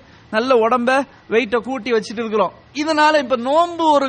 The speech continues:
ஒரு மாசத்துல பட்டினியா இருக்கு, டாக்டர் வந்து எப்பவுமே அவர் advice பண்றார், ஒரு பத்து மணி நேரம், பதிமூணு மணி நேரம் நம்ம வந்து நோன்ப அந்த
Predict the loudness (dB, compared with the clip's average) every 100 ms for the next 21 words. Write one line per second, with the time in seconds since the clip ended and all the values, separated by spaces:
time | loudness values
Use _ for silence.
0 | 0 0 0 2 0 0 -2 -2 -2 -4
1 | -2 0 0 -2 -2 0 0 -2 -2 0
2 | -2 -2 -2 0 2 2 0 -2 -8 -6
3 | -6 -2 -4 -6 _ -20 _ -6 -4 -4
4 | -6 -6 -8 -6 -4 -4 -4 -4 -4 -6
5 | -6 -6 -2 0 0 -2 -6 -20 _ -4
6 | -2 0 -2 -4 -6 -4 0 0 0 -2
7 | 0 0 2 2 4 2 -6 -10 -4 -2
8 | 0